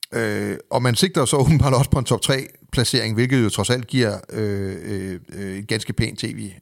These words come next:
øh, afregning, og der er også noget med seertal og, øh, og lignende, hvor Brøndby jo ligger i top på indtægter, trods alt, hvis det går godt. Øh, samtidig det nedbringer man sine omkostninger ved at tage de dyre spillere ud af truppen nu, øh, og erstatte dem med spillere, der er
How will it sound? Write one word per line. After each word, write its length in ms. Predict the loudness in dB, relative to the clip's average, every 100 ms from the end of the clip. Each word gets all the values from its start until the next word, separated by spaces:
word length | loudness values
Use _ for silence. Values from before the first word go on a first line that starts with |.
| -10
øh, 300 | -8 -6 -6
afregning, 520 | -6 -6 -6 -10 -10
og 320 | -8 -6 -6 -6
der 60 | -4
er 120 | -4
også 200 | -2 -2
noget 120 | -2
med 80 | -2
seertal 540 | -4 -6 -6 -4 -6 -8
og, 240 | -10 -10 -14 -20 -20 -20 -20 _ -2
øh, 180 | 0 2
og 100 | 2
lignende, 260 | 4 4
hvor 80 | 4
Brøndby 260 | 0 0 2
jo 80 |
ligger 260 | 2 0 -4
i 40 |
top 320 | 0 0 2 0
på 100 | -2
indtægter, 500 | -4 -4 -4 -4 -10 -10 -6
trods 260 | -4 -2
alt, 220 | -4 -4
hvis 180 | -10 -8
det 100 | -6
går 200 | -8 -8
godt. 140 | -10 -10 -20 -20 -20 _ 2
Øh, 500 | 2 4 2 -2 -4 -8 _ -2
samtidig 380 | 2 4 4 4
det 120 | 4
nedbringer 380 | 6 4 2 2
man 140 | 0
sine 160 | 0 2
omkostninger 540 | 2 4 2 0 0
ved 100 | 2
at 120 | 2
tage 140 | 2 -2
de 100 | 0
dyre 260 | 0 0
spillere 500 | 2 0 2 4 2 0 _ _ 2
ud 140 | 2 0
af 100 | -4
truppen 320 | -2 -2 0
nu, 160 | -2 -4 -10 _ _ -2
øh, 440 | 0 0 -2 -2
og 80 | -2
erstatte 300 | -2 -4 -2
dem 80 | -2
med 80 | -2
spillere, 340 | -2 0 0 -2
der 120 |
er 40 | -6